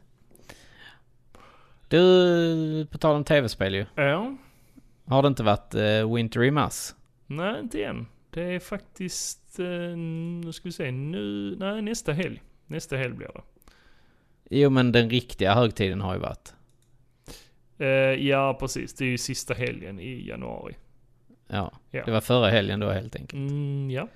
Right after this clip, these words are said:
Speaker 2: det stämmer.
Speaker 1: Vilken tur att jag firade den med öl.
Speaker 2: <laughs> Men
Speaker 1: Skräll.
Speaker 2: jag ska inte fira med öl.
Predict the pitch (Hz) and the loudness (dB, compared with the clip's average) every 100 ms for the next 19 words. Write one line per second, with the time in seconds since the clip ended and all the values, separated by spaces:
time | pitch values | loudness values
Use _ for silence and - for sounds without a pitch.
0 | _ _ - - - 135 - 113 131 143 | _ _ -20 -20 -18 -14 -6 -2 2 6
1 | 110 135 120 131 123 113 117 104 - 98 | 6 6 4 4 2 2 2 0 0 0
2 | 69 - - - _ - - 135 143 - | 0 -2 -8 -14 _ -14 -6 -4 -4 -8
3 | - - - - - _ - - 123 120 | -14 -20 -20 -20 -20 _ -20 -16 -12 -12
4 | - 123 98 110 - - - - 117 - | -4 -2 -2 -6 -18 -20 -16 -14 -16 -14
5 | 120 113 - - _ - - - 67 - | -14 -12 -16 -18 _ -16 -12 -10 -10 -12